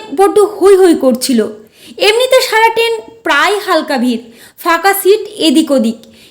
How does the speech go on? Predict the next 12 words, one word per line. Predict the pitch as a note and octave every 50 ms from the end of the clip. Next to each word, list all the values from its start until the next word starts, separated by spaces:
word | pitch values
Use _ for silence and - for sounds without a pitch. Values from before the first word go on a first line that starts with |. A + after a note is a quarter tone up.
| _ _ -
কিন্তু | G#4 A#4 A#4+ B4 B4+ B4+ B4+ B4
ছেলেগুলোর | - - A#3 C#4+ D4 D#4+ G4+ G4+ G4+ A#4+ A4+ B4+ B4+ A#4 A4 A4
ভিড় | G#4+ D#4+ D4+ E4+ F#4+ - - - - _ _
ওই | D#4+ D#4+ F#4 F4
মেয়েটার | E4 D4 D4 D4 D4 D4 C#4+ C4+ C4
কাছে। | C4 C4+ B3+ A#3+ B3 - C4+ - - - - _ _ _ _ _ _ _
বুঝতে | C#4+ C4+ B3+ C#4 C4 - - F#4+
পারছিলাম | F#4+ G4+ G4+ G4+ G4 - - E4+ B3+ G3+ F#3+ G3 - - _ _ _ _ C#4
মেয়েটাকে | C#4 D4 D#4 E4 F4+ E4 G4 G4 G4 G#4+ G#4+
ডিস্টার্ব | F4 A#3+ G3 B3 A3+ - - - D4 D4 D4 D4 -
করছিল | C4+ B3+ A#3 - - - B3 A#3 A#3
তারা। | A#3+ B3 A#3 A3+ A3 G3 -